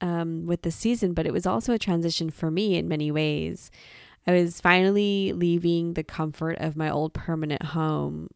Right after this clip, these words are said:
with my family and I had to say goodbye to someone I had met that summer who had become very dear to me. So <clears throat> it was a tough time for me. And I suppose I was a bit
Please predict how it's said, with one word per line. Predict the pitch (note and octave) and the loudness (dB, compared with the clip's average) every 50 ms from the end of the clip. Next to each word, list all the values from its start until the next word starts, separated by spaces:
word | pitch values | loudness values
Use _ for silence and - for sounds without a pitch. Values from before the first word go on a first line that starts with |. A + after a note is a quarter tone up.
| - | -8
with | F3+ E3+ E3 D#3 - | -4 -4 -4 -2 -2
my | D#3 D3+ | -4 -4
family | D#3 - F#3 G#3+ B3 A#3 G3 D#3+ D3+ D3 C#3+ D3 D3+ D#3 D3+ - _ - - - - - - _ _ _ _ _ - | -4 -2 -2 -2 -2 0 0 -2 -2 -2 -2 -4 -6 -8 -10 -12 _ -20 -20 -20 -20 -20 -20 _ _ _ _ _ 2
and | A3 A3+ A#3+ B3 B3 B3 | 4 6 6 4 4 4
I | B3+ C4 C4 B3 B3+ | 2 2 2 0 0
had | A#3+ A3+ C4 C#4+ C#4 | 0 0 0 0 0
to | C#4 | 0
say | - D4 C#4 | 0 0 0
goodbye | B3+ B3+ G#3+ A3+ B3+ B3 | 2 0 0 2 2 2
to | A3 F#3 | 2 0
someone | F3 - E3+ D#3+ D#3+ E3 | 0 0 0 0 0 0
I | E3 E3+ | 0 0
had | E3+ F3+ F3 D#3 | 0 0 0 0
met | D#3+ D#3+ D#3+ - | 0 -2 -2 -2
that | D#3 D3+ - | -2 -4 -4
summer | - - D#3 D#3 D#3 D#3 D3+ D3+ D#3 - E3 | -4 -4 -2 0 0 0 0 0 -2 -2 -2
who | D#3+ F3 E3 | 0 0 2
had | E3 E3 E3 E3 | 2 2 0 -2
become | D#3+ - - D#3 D#3+ D3+ D3 D3 D3 | -4 -6 -4 -4 -2 -2 -2 -2 -2
very | D3+ D#3 D3+ D3+ D#3 | -2 0 0 0 -2
dear | D#3 - D3 C#3 C#3+ | -4 -4 -6 -8 -8
to | - - D3 | -8 -8 -8
me. | C#3 C3+ - - F3+ - - _ - - | -8 -8 -8 -10 -12 -16 -20 _ -20 -10
So | - - F3 E3+ - - E3+ F3 - - - - - - - - - - - _ _ _ _ _ - | -4 -2 -2 0 0 -2 -2 -4 -8 -12 -20 -20 -20 -20 -20 -20 -20 -20 -20 _ _ _ _ _ -16
<clears throat> | - - G#3 G3+ - - | -14 -12 -12 -10 2 4
it | B3 | 4
was | C4 C#4+ D4+ | 6 6 4
a | D#4 | 2
tough | - B3+ A#3+ A3 - | 2 0 -2 -2 -2
time | - - E3+ E3 D#3 | -4 -4 -4 -4 -4
for | - E3 | -4 -4
me. | D#3 D#3 D#3 D#3 F#3 G3 - - _ _ - | -4 -2 -2 -4 -6 -8 -12 -18 _ _ -2
And | F#3+ F3+ F3 E3+ F3 F3 E3+ E3+ - - | 0 2 2 2 2 0 0 -2 -4 -4
I | - F3 | -4 -4
suppose | - A3 G#3 A#3+ A#3 A3+ G3+ | -2 -2 0 2 2 2 2
I | G3+ F#3+ F3+ | 2 0 2
was | F3+ F3 F3 E3 - - - - - | 2 0 -2 -2 -4 -6 -8 -8 -8
a | F3 | -4
bit | E3+ F3 F3 E3+ E3+ E3 - | -2 0 0 0 0 -2 -4